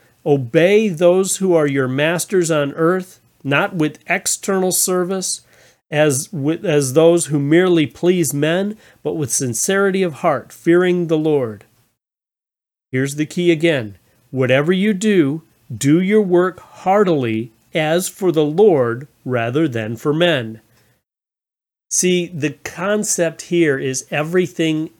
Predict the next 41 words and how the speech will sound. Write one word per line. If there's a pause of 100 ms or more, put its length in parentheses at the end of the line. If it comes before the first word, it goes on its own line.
you
do (220)
in
every
area
of
your
life,
whether
it's
your
marriage,
your
family
life, (200)
your
work
life. (140)
If
you,
when
we
read
slaves
there,
you
could
think, (420)
if
you've
got
a
boss, (1080)
uh,
you've
got
somebody
that
you're
accountable
to,